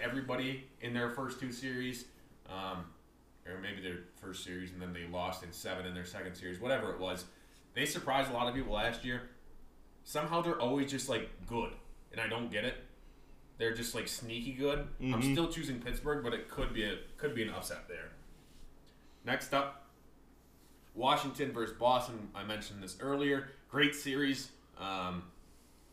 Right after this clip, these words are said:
Speaker 1: it's, it's weird to see neither of these teams get the number one seed, but that's what happens when you're playing Pittsburgh.
Speaker 2: Yeah, it is kinda weird. They both had a pretty good year. Obviously, Washington made the news a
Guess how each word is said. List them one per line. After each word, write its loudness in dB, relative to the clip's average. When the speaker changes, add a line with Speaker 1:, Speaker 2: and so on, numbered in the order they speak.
Speaker 1:
it's, -6
it's -6
weird 4
to 0
see -4
neither 0
of 0
these -2
teams -6
get -4
the -8
number -6
one -4
seed, -10
but -10
that's 0
what -4
happens 0
when -8
you're -4
playing -6
Pittsburgh. -10
Speaker 2:
Yeah, 12
it 12
is 12
kinda 12
weird. 6
They 6
both 6
had 6
a 2
pretty 2
good 4
year. 8
Obviously, 6
Washington 2
made 4
the 0
news 4
a -6